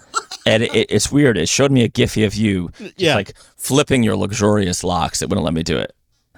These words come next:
Speaker 2: I gotta be careful, or else it hits the microphone, makes a big noise.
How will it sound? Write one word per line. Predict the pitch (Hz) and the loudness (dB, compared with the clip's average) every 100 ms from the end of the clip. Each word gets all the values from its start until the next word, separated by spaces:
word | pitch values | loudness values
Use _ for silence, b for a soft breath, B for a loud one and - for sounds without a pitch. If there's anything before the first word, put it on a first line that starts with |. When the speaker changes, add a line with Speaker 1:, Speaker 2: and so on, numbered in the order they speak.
| - | -10
Speaker 2:
I | |
gotta | 123 139 | 0 0
be | 123 | 0
careful, | - 131 117 | 0 -2 0
or | |
else | 113 107 | -4 -4
it | 101 87 | -6 -8
hits | 117 117 | -8 -6
the | 110 | -4
microphone, | 101 104 104 98 90 - | -4 -4 -6 -8 -10 -10
makes | 101 - | -12 -12
a | 92 | -14
big | 87 | -12
noise. | 90 90 | -10 -10